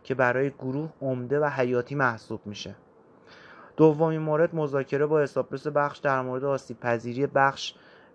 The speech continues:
به دلیل تعریف با اهمیت در اطلاعات مالی در نتیجه تقلب و اشتباه.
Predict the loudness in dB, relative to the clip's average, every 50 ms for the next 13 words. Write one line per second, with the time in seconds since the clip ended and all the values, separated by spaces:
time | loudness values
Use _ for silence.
0 | _ 0 2 2 4 6 6 6 6 4 2 -2 -4 -4 0 0 0 0 0 -2
1 | -6 -8 -6 -4 -4 -2 -2 -2 -2 -2 -4 -4 -4 -4 -4 -2 -2 0 0 0
2 | 0 -2 -4 -4 -2 -2 -2 -2 -4 -6 -6 -6 -4 -2 -2 -4 -4 -6 -6 -2
3 | 0 0 0 0 -2 -4 -6 -8 -10 -12 -12 -8 -6 -4 -2 0 0 0 -2 -2
4 | -2 0 0 0 -2 -2 -4 -4 -4 -2 -2 -4 -4